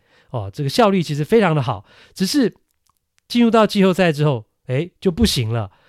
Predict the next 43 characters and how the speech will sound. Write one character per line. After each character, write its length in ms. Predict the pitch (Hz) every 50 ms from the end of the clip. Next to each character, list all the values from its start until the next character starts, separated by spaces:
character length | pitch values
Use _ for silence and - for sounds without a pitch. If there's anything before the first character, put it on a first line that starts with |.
| _ _ _
二 140 | - 269 247
零 120 | 226 220
一 120 | 226 247
零 120 | 233 214 190
年 220 | 180 160 147 156
他 140 | 151 180 180
们 60 | 165
在 100 | 160 170
分 200 | 151 - 170 170
区 160 | 160 160 170
系 160 | 160 - 175 165
列 160 | 151 151 143
赛 220 | 135 165 147 135
呢， 180 | 120 120 117 113 - _ _ _ _ _
是 320 | - - 165 147 131 - _
三 300 | - - - - 226 226
连 160 | 220 175 151 139
败 180 | 180 170 147
给 100 | 120 110
费 220 | 104 - 156 131 110
城， 280 | - - 98 85 98 - _ _ _ _
啊， 140 | - 117 95 92
费 180 | - 165 147
城 180 | 120 123 113 110
人 220 | 107 98 92 95 - _ _ _
遭 220 | - - 151 143 143
到 100 | 147 131
了 80 | 120
横 240 | 113 101 117 95 113
扫。 280 | 117 - 139 101 - _ _ _ _ _ -
那 60 | 147
个 80 | 139 131
时 140 | 120 127
候 100 | 120 131
呢， 100 | 123 120
费 200 | 117 - 175 160
城 100 | 131 139
人 100 | 127 120
队 120 | 127 143 135
的 60 | 127
王 200 | 117 110 107 120
牌 200 | 135 127 113 110
是 200 | 117 - 127 110